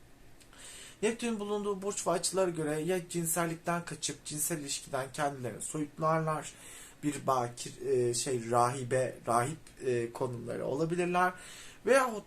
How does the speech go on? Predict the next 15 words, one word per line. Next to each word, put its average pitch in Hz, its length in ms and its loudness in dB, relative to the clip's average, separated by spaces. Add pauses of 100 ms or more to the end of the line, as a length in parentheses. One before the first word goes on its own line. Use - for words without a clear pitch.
(160)
da 214 440 10
çok 233 220 0
fazla 131 380 2
cinsel 175 500 2
deneyim 190 340 0
yaşayıp 190 440 -2 (720)
farklı 165 400 2
cinsel 180 540 0
deneyimler 170 640 2
üzerinde 147 520 -2
kendilerini 156 580 -2 (100)
bulabiliyorlar. 117 1200 -4 (720)
Kendilerine 247 500 2
başkalarıyla 208 760 2
ilgi-, 160 680 0